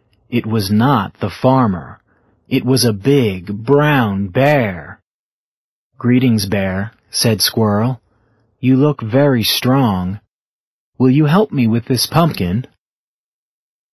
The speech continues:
"I do not like pumpkins," said Bear. "Oh? What do you like?" said Squirrel, in a worried voice. "Squirrels?" "Squirrels are not bad,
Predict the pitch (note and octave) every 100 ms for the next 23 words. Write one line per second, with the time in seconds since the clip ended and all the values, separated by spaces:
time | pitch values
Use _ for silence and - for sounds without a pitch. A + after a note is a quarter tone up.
0 | _ B2+ A#2+ A2 A2+ A#2 A2 - C#3+ F3
1 | - - G#2+ - G#2+ C3 C#3+ A2 F#2+ G2
2 | G#2+ G#2 G#2 D3+ D#3+ _ _ _ _ _
3 | _ - A2 G#2 G2+ E3+ G#3 - _ _
4 | _ _ A2 C3+ B2+ C3 A#2 B2+ F#3+ D3+
5 | - - - A2 F#2 - A2 G#2 G2+ A#2
6 | C#3+ A#2+ _ _ - A2+ G#2 A2+ B2 A2
7 | G2+ G2+ A#2+ F#2+ E2 - - _ _ _
8 | _ _ _ _ _ _ _ _ - -
9 | C3 C#3 F#3 G#3 G3+ - _ _ _ _
10 | _ _ _ _ _ _ _ _ - -
11 | - E3 D3 C3+ A#2 A2 A2 G2+ G2+ D#3
12 | D#3 F#2+ F2 F2+